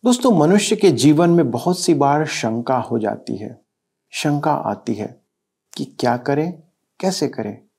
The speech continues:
करें या ना करें, कैसे हम उस शंका के ऊपर समाधान प्राप्त कर सकते हैं,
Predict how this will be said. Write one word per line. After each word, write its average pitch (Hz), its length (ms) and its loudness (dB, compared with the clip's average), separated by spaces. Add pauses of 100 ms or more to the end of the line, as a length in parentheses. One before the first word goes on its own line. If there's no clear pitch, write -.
(480)
करें 180 420 2 (520)
या 226 160 4
ना 214 220 4
करें, 110 340 -8 (920)
कैसे 240 400 2
हम 208 240 0
उस 208 320 0
शंका 165 380 -2
के 170 160 -2
ऊपर 143 720 -2 (160)
समाधान 131 680 -2
प्राप्त 123 380 -8
कर 113 120 -8
सकते - 400 -12
हैं, - 280 -14